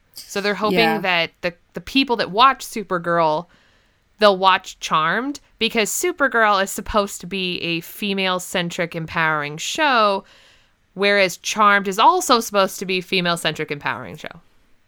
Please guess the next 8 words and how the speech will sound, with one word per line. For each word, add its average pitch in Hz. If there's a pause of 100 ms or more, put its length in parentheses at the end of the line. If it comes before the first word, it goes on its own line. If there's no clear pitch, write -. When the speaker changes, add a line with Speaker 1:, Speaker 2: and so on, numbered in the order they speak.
(300)
Speaker 2:
Yes. - (340)
Well, 214
and -
Speaker 1:
So 190 (580)
Speaker 2:
the 240
C 302
W 214
didn't 202